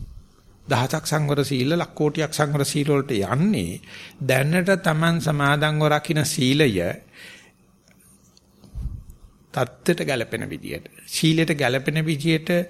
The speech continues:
මයි ළඟ Tamanගේ තියෙන අඩුපාඩුකම් ටික මේ වංක කතා නතර කරලා ඍජු කරගන්න හදනකොට කියනවා උච්චපටිපන්නෝ භගවතෝ ශා วก සංඝ. මේ කතා කරන්නේ අපට. ඔය සංඝයා කියලා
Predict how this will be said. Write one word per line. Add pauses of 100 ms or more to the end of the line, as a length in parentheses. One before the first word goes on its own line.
(300)
මයි
ළඟ
Tamanගේ
තියෙන
අඩුපාඩුකම්
ටික
මේ
වංක
කතා
නතර
කරලා (280)
ඍජු
කරගන්න
හදනකොට
කියනවා (960)
උච්චපටිපන්නෝ
භගවතෝ
ශා
ว
ก
සංඝ.
මේ
කතා
කරන්නේ
අපට. (1200)
ඔය
සංඝයා
කියලා